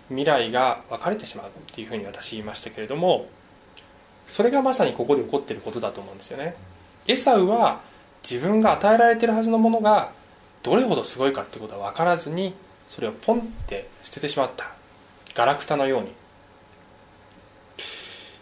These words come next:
しかしそれによって何を失ったかっていうのは、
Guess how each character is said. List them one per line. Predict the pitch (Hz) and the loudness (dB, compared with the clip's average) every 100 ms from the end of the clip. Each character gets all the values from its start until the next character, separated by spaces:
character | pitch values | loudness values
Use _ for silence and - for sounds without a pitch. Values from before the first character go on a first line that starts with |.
| - - - - - - | -20 -20 -20 -20 -16 -8
し | - | 0
か | 240 | 2
し | 254 226 | 2 2
そ | - | 2
れ | 208 | 2
に | 208 | 4
よ | 208 | 2
っ | 202 | 0
て | - 233 226 | 0 2 4
何 | 156 165 156 | 2 2 4
を | 131 | 2
失 | 120 131 | 2 0
っ | 123 | -2
た | 127 | 0
か | 123 | -2
っ | 113 | -2
て | - | -6
い | 113 | 0
う | |
の | 135 | 2
は、 | 185 190 | 4 2